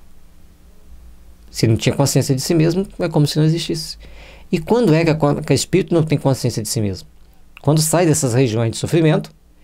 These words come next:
onde ele acredita que as, todas as penas são eternas, vem para reencarnar sem um período de preparação no plano espiritual. Se tinha individualidade, era progressiva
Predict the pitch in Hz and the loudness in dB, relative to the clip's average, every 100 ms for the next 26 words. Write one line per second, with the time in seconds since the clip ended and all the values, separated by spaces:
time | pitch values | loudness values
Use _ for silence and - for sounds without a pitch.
0 | - _ - - - 143 170 151 160 139 | -20 _ -20 -20 -2 2 4 4 4 2
1 | 98 180 214 170 151 143 - - - 202 | 2 2 2 0 2 2 0 -4 0 2
2 | 156 143 143 - - 147 143 - 135 131 | 2 2 2 0 0 2 2 2 0 0
3 | 123 127 170 185 - _ - _ _ - | 0 2 0 -4 -10 _ -20 _ _ -14
4 | 120 156 214 214 160 131 139 127 113 120 | -2 0 0 0 0 0 0 -2 -4 -2
5 | 151 156 160 202 - - 185 175 214 165 | -4 -4 -4 -6 -6 -2 0 0 -2 -2
6 | 160 147 143 131 117 135 156 156 123 107 | -4 -4 -4 -6 -6 -6 -6 -8 -10 -10
7 | 98 95 90 - _ _ _ _ - _ | -16 -16 -18 -20 _ _ _ _ -20 _
8 | _ _ - - - _ _ _ _ - | _ _ -20 -20 -20 _ _ _ _ -20
9 | _ - 214 190 175 139 104 117 117 101 | _ -6 -4 0 0 0 0 -4 -4 -2
10 | 143 160 - - - 156 147 151 143 151 | 0 0 -2 -10 -2 0 2 0 0 -2
11 | 156 190 156 95 | -4 -8 -10 -12